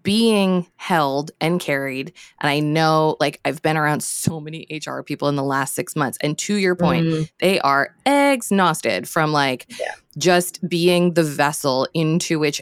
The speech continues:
Speaker 1: everyone's really difficult feelings and the trauma of a
Speaker 2: <laughs>
Speaker 1: pandemic are being dumped right now. And they
Speaker 2: Yeah,
Speaker 1: are, like,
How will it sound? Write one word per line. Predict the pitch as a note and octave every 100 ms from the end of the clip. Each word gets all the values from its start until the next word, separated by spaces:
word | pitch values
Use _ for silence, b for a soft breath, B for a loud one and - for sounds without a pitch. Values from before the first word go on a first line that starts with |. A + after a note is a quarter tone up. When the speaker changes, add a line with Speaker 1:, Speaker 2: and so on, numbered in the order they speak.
| -
Speaker 1:
everyone's | D3 D3 D3 D3 D3 D3 -
really | C3+ D3 D3 D#3
difficult | D#3 D3 D3 - C#3+ -
feelings | D3+ C#3+ C3+ C3 C3 - B B -
and | D3
the | C#3+
trauma | - C#3 C#3+ C#3
of | C#3
a |
Speaker 2:
<laughs> | C#3+
Speaker 1:
pandemic | D3 C#3+ C#3 C3+ -
are | D3
being | C#3+ D3 C#3+ C#3+
dumped | D3+ D3 D#3
right | B2 G#2 B2
now. | A#2 A#2+ D3 B B B B B -
And | G#3
they | G#3 F#3+
Speaker 2:
Yeah, | G#3+
Speaker 1:
are, |
like, | A#3 A#3